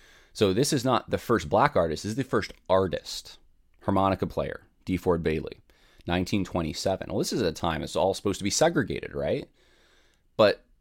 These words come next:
there's obviously, uh, it wasn't completely <laughs> segregated. Uh, there, there were differences between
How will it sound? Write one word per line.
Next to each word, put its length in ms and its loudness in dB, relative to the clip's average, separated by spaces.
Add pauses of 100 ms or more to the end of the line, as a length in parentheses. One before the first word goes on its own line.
(140)
there's 220 4
obviously, 720 4 (260)
uh, 300 0
it 200 -4
wasn't 260 2
completely 440 -2
<laughs> 20 -6
segregated. 800 2 (480)
Uh, 260 0 (280)
there, 400 2
there 140 4
were 100 4
differences 560 -2
between 640 -4